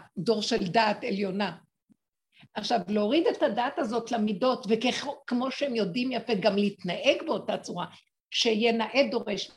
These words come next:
נאה מקיים, מה הקשר? הם נכנסים לרגל את ארץ ישראל,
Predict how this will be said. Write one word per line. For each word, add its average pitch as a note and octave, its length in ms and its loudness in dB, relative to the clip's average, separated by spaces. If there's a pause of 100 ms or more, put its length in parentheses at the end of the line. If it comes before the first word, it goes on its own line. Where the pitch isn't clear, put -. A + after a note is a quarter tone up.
נאה A3 160 -4
מקיים, C#4 480 -4
מה A#3 80 2
הקשר? B3+ 540 -2 (680)
הם C4+ 280 -2
נכנסים E4 440 -2
לרגל C#4+ 400 4
את D4 140 2
ארץ C#4 240 0
ישראל, A#3+ 460 -4